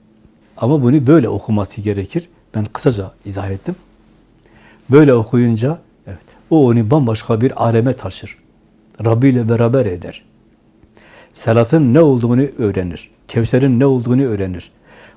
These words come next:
Kurbanın, kurban etmenin ne olduğunu öğrenir. Buna beraber kendisine karşı gelenlerin de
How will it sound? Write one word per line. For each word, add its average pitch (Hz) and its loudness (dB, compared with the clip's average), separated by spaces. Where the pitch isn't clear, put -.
Kurbanın, 127 4
kurban 120 0
etmenin 127 0
ne 151 2
olduğunu 131 2
öğrenir. 92 -4
Buna 127 2
beraber 110 0
kendisine 113 -4
karşı 117 -6
gelenlerin 113 0
de 156 -2